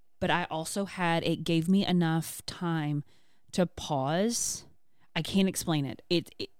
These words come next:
I cannot explain why, but I could make a decent choice. So the typical habit of just walking by and, like, we make our kids shit food all the time. Harlan's gonna eat a shitty frozen pizza.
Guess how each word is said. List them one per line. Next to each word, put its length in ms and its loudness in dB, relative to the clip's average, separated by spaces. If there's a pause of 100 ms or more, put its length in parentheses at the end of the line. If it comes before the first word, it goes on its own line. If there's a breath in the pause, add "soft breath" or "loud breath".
(200)
I 120 -6
cannot 560 0
explain 320 0
why, 140 2
but 140 -2
I 160 -2
could 260 -8 (420 loud breath)
make 280 0
a 80 2
decent 320 0
choice. 440 -6 (360 soft breath)
So 520 6
the 120 0
typical 840 2 (100)
habit 520 2
of 100 2
just 180 -2
walking 360 2
by 280 2
and, 140 4
like, 300 0 (260)
we 260 0
make 200 6
our 100 2
kids 240 0
shit 220 0
food 180 -2
all 120 -4
the 60 -4
time. 300 -14 (140)
Harlan's 340 4
gonna 220 2
eat 300 -2
a 60 -8
shitty 400 -2
frozen 280 -4
pizza. 420 -14